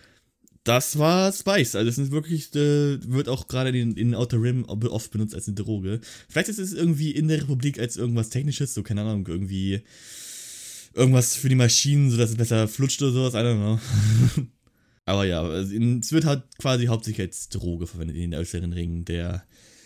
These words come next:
Republik und in den Outer Rims. Deswegen, Hondo hat richtig Bock auf eine richtig gute Zeit. Er will quasi eine Million Credits worth of Crystal Meth.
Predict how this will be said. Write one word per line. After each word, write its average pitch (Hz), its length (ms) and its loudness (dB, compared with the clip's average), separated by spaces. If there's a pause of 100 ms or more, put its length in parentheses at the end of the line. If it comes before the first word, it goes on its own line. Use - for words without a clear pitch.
(360)
Republik 123 500 0
und 107 160 -4
in 101 60 -4
den 101 140 -4
Outer 87 260 -6
Rims. - 460 -8 (260)
Deswegen, 90 640 0 (400)
Hondo 127 520 4
hat 87 220 -6
richtig 113 240 -2
Bock 101 180 -4
auf 98 60 -8
eine 92 120 -4
richtig 92 180 -2
gute 90 140 -2
Zeit. 87 360 -4
Er 85 80 -4
will 85 80 -2
quasi 90 200 0
eine 90 100 0
Million 113 640 2 (500)
Credits 101 580 2
worth 95 400 2
of - 220 -4
Crystal 123 380 2
Meth. 104 340 4